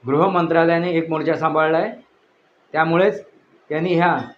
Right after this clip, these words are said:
वांगचुंगला काय केलं? अरेस्ट केलं, त्याची धरपकड केली,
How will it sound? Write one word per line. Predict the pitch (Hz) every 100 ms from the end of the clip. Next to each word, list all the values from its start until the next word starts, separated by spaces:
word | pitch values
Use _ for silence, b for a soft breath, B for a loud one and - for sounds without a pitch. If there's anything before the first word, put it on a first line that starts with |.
| _ _ _
वांगचुंगला | 143 160 - 185 180 156 95 - _ _ _ _ _ _ _ _ _ _ _ _
काय | 143 160
केलं? | 165 190
अरेस्ट | 165 175 185 -
केलं, | 127 101 - - _ _ _ -
त्याची | 117
धरपकड | 147 139 - 190 190 170
केली, | 170 135 107